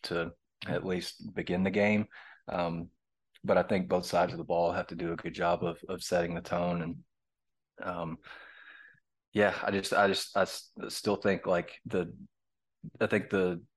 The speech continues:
the will and the mental toughness of the team needs to, needs to really show its head. And if they do get down by maybe a score or two, I think the response to that is, is gonna be,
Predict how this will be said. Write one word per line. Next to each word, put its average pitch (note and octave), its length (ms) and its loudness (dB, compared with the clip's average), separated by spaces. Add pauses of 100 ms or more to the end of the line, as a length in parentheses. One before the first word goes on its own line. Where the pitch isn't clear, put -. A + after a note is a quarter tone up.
the G#2+ 140 -2
will F#2+ 560 2 (220)
and F2+ 180 2
the F2+ 100 4
mental F2+ 320 0
toughness - 460 0
of F2+ 100 -2
the F#2 80 -6
team F2+ 480 -2 (440)
needs F2+ 300 -2
to, F2+ 420 -2
needs F2+ 240 -6
to F2 120 -6
really F2 260 0
show F2 260 0
its F2 140 -4
head. F2+ 340 2 (240)
And F2+ 320 2
if F2 100 -2
they F#2 160 0
do F#2 180 0
get - 220 -4
down F2+ 320 2
by F2+ 140 0
maybe F2 260 -2
a F2 80 -2
score F#2 400 -2
or F2+ 40 -2
two, F2 400 0 (220)
I G2 60 2
think F2+ 220 0
the F2+ 80 -2
response F2 580 -2
to F2+ 100 -4
that E2+ 380 0
is, F2 220 -6
is F2+ 120 -8
gonna E3+ 160 -6
be, E2 300 -8